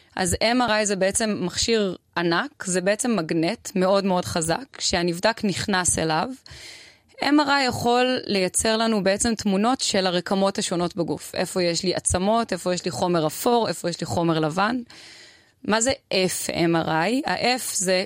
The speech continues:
functional, אם אר איי פונקציונלי. זאת אומרת, הוא יכול להראות לי ספציפית על המוח, איפה יש פעילות ברגע מסוים. איך אנחנו יודעים איפה יש פעילות? בעצם אנחנו יודעים את זה בצורה עקיפה,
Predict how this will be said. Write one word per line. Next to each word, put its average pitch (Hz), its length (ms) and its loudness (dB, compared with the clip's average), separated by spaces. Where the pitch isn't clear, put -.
functional, 175 840 -2
אם 214 100 0
אר 190 80 0
איי 202 100 2
פונקציונלי. 175 880 0
זאת - 220 -4
אומרת, 262 380 2
הוא 254 100 0
יכול 247 300 0
להראות 185 400 2
לי 247 80 0
ספציפית - 720 -2
על 170 160 2
המוח, 165 720 2
איפה 269 300 0
יש 208 260 2
פעילות 185 840 -2
ברגע 202 460 2
מסוים. 165 540 2
איך 240 220 2
אנחנו 202 280 0
יודעים 196 240 0
איפה 185 240 -2
יש 175 180 0
פעילות? 165 720 0
בעצם 240 400 0
אנחנו 202 280 -2
יודעים 185 360 0
את 247 60 -6
זה 196 80 -2
בצורה 190 500 -2
עקיפה, 180 640 -2